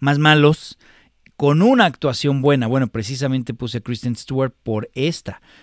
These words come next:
¿no? Porque en general me ha parecido muy mala. No he visto mucho de ella. He visto Los Ángeles de Charlie y toda esta saga de Twilight. Eh, mm, no la he terminado la saga de Twilight. Medio que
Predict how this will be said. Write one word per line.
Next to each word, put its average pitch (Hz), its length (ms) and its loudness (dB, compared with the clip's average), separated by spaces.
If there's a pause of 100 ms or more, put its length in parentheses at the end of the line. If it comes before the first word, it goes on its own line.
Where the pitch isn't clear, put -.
(140)
¿no? 120 160 -4
Porque 113 260 -8
en 98 40 -10
general 113 260 -2
me 143 100 0
ha 135 40 -4
parecido 139 480 -4
muy 165 140 -4
mala. 247 240 0
No 208 100 -4
he 202 40 -2
visto 170 200 -4
mucho 131 320 -2
de 113 80 -2
ella. 135 240 -2
He 117 80 -2
visto 113 240 -8
Los 104 160 -8
Ángeles 127 280 -2
de 98 100 -6
Charlie 135 440 -4 (240)
y 113 100 -10
toda 127 140 -4
esta 113 400 -6
saga 113 280 -4
de 107 100 -4
Twilight. 139 540 0 (380)
Eh, 101 200 -6
mm, 101 480 -6 (600)
no 147 300 0
la 127 100 2
he 113 40 -4
terminado 107 420 -2
la 92 80 -10
saga 104 340 -4
de 98 100 -4
Twilight. 139 460 2
Medio 95 640 -6
que 95 400 -10